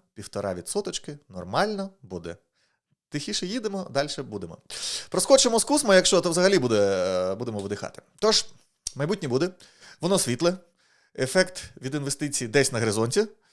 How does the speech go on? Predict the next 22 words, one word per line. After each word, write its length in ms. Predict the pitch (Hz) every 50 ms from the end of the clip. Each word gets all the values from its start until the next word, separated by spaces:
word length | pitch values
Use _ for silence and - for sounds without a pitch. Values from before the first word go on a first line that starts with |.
| _ _ _ _ _ _ _
все 420 | - - - - 180 214 240 220 - 117
буде 300 | 123 160 170 160 151 127
добре. 420 | 104 131 120 95 90 80 78 - _ _ _ _ _
В 60 | -
крайньому 420 | - - 135 127 123 107 92 92 113
випадку, 560 | 202 269 - - 147 - 135 113 104 92 - _ _ _ _ _ _ _ _ _ _ _ _ _ 107
ні. 220 | 101 95 87 - _ _ _ _ _ _ _ _ _ _ _ _ _ _ _ _ _ - - - - - - - - -
Якщо 180 | 170 170 - 226
ще 200 | - 226 208 170
серйозніше, 680 | - 160 139 139 135 113 104 98 90 - - 87 85
Deloitte 440 | 87 98 139 165 214 233 226 - 175
у 40 |
своїх 260 | 160 - 170 175 160 -
прогнозах 440 | - 139 131 165 208 208 170 139
традиційно 500 | - 139 135 127 139 135 - 175 170 151
закладає 460 | 127 135 131 - 135 127 135 151 139 123
консервативний 800 | - 135 127 - 139 127 123 135 - - 170 156 120 101 92 85
сценарій. 400 | - - 85 85 85 - - _ _ _ _
Якщо 200 | - 110 - 214
навіть 220 | 208 202 185 170 170
у 60 | 165
ньому 460 | 160 175 175 175 143 107 104 92 -